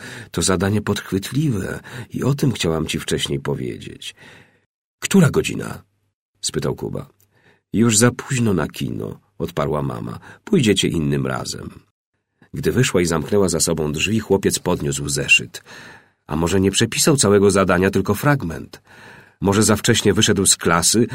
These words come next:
a zadanie miało dalszą część i były tam napisane dane, aby obliczyć ilość kredek w jednej paczce? Kuba miał mętlik w głowie. Coś z tym zadaniem było nie tak,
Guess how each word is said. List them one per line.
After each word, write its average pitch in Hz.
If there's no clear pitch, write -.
a 95
zadanie 104
miało 101
dalszą 101
część 98
i 110
były 104
tam 101
napisane 98
dane, 82
aby 90
obliczyć 90
ilość 95
kredek 87
w -
jednej 95
paczce? -
Kuba 104
miał 80
mętlik 67
w -
głowie. 60
Coś -
z -
tym 139
zadaniem 104
było 135
nie 147
tak, -